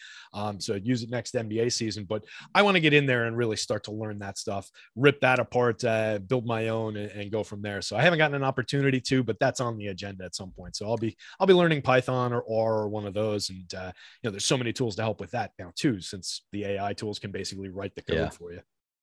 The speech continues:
Speaker 2: Yeah, it's, I've, I've never even thought about using A I for that kind of thing, but at this
Speaker 1: Yeah.
Speaker 2: point, that's probably the easiest way to do it.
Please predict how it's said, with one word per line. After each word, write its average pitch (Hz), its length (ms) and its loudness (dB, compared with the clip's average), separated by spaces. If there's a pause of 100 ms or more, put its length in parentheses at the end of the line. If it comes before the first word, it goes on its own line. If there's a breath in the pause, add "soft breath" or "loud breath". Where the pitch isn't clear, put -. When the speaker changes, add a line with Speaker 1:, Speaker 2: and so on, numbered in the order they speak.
Speaker 2:
Yeah, 95 180 0
it's, - 140 -4
I've, 110 180 0
I've 131 120 2
never 165 160 4
even 120 80 4
thought 127 180 6
about 98 180 2
using 107 400 4
A 107 140 6
I 101 160 4
for 101 140 -2
that 87 120 2
kind 87 140 -2
of 82 60 -2
thing, 92 100 0
but 90 100 0
at 92 120 -4
this 135 100 4
Speaker 1:
Yeah. 123 80 6
Speaker 2:
point, 107 180 6 (280 loud breath)
that's 110 100 2
probably 120 300 8
the 117 120 2
easiest 110 280 4
way 98 100 4
to 85 80 0
do 107 140 4
it. 90 120 0